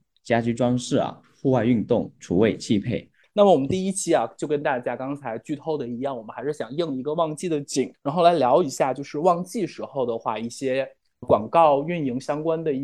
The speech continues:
Speaker 2: 些事情。那么，但今天的话，我们其实不会去讲很多广告产品，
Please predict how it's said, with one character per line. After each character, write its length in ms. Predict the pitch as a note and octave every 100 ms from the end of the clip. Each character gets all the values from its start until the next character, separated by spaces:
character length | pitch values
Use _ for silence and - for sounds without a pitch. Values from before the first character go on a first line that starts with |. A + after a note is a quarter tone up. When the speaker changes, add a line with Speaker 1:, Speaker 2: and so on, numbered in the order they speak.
| C#3+
Speaker 2:
些 100 | F3
事 220 | F#3 A3+
情。 240 | - C3 B2+
那 80 |
么， 120 | D#3+ D#3
但 180 | F#3+ F3+
今 220 | - A#3 A#3+
天 160 | C4+
的 80 | B3
话， 160 | E3+ C3+
我 100 | B2+
们 120 | C#3
其 160 | -
实 100 | E3
不 160 | F3 C3+
会 140 | F#3
去 200 | G3+ F#3+ -
讲 280 | - A2+ E3
很 220 | C3 A2
多 420 | C#3 C#3+ C#3 C#3+ -
广 140 | B2
告 100 | F#3+
产 260 | F#3+ G2+ D3
品， 240 | F#3+ -